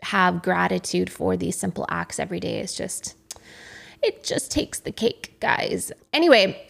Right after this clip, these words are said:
I haven't been able to show up for the last two weeks because of this job and the demanding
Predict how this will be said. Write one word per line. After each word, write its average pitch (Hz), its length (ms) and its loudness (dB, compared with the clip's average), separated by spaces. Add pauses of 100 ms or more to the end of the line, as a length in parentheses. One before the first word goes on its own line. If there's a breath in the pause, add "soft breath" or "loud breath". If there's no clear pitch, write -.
I 269 200 10
haven't 285 280 8
been 247 140 10
able 220 220 6
to 208 60 6
show 196 280 8
up 180 160 8
for 185 100 -4
the 180 100 6
last 175 320 4
two 180 120 2
weeks 180 240 2
because 175 680 4 (540 loud breath)
of 185 380 10
this 196 320 6
job 170 500 6
and 170 200 6
the 170 120 6
demanding 170 520 4